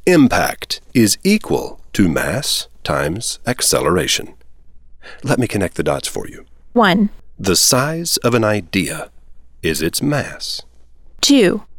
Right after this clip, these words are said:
Speaker 1: The shorter the sentence that delivers the idea, the greater its acceleration. How big is your idea? How quickly can you express it? These are the factors that will determine the impact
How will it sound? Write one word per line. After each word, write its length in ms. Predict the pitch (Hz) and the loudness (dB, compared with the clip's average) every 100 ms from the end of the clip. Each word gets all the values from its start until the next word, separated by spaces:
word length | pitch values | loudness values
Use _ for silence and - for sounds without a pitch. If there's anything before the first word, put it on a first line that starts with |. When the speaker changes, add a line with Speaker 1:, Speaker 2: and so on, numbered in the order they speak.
| - | -4
Speaker 1:
The 140 | 139 156 | 2 4
shorter 440 | - 240 254 233 | 4 4 4 4
the 140 | 185 | 4
sentence 500 | 147 - 180 131 95 - | 4 4 2 4 2 4
that 200 | 123 120 | 2 6
delivers 540 | 120 185 262 220 147 | 6 6 6 6 6
the 160 | 113 87 | 6 6
idea, 500 | 78 69 76 80 - - | 4 2 2 2 0 -8
the 200 | - 151 | -2 2
greater 580 | 139 117 160 165 - - | 2 4 4 2 -2 -8
its 220 | - - 98 | -6 -2 0
acceleration. 960 | 104 - 73 76 76 80 - - - - - - - - - - - - - - - | 2 2 2 2 2 2 0 -4 -8 -16 -20 -20 -20 -20 -20 -20 -20 -20 -20 -20 -14
How 400 | - 113 143 151 - | -4 0 0 -2 -2
big 480 | 196 - - - - - | 2 2 0 -8 -16 -8
is 280 | 71 71 67 | -6 -4 0
your 220 | 82 101 | 2 2
idea? 560 | 90 98 101 92 - - - - - - | 2 0 -2 -4 -8 -16 -20 -20 -18 -6
How 180 | - 160 | 0 0
quickly 600 | - - 208 202 110 113 | 0 -2 0 0 2 2
can 280 | - 151 156 | 2 2 4
you 100 | 131 | 4
express 560 | 120 - - 214 - | 4 0 0 0 0
it? 280 | - - - - - - - - - - - | -2 -6 -18 -20 -20 -20 -20 -20 -20 -20 -14
These 560 | 82 104 175 208 214 202 | 0 2 4 2 0 2
are 120 | 196 | 2
the 80 | 202 | 2
factors 500 | - 165 - 139 110 | 0 -2 0 -2 0
that 100 | 104 | -2
will 120 | 110 | 0
determine 500 | 120 - 147 78 82 | -2 -2 0 2 0
the 180 | 98 - | -2 -2
impact 720 | 156 143 120 - - - - | -2 -2 -2 -4 -4 -12 -18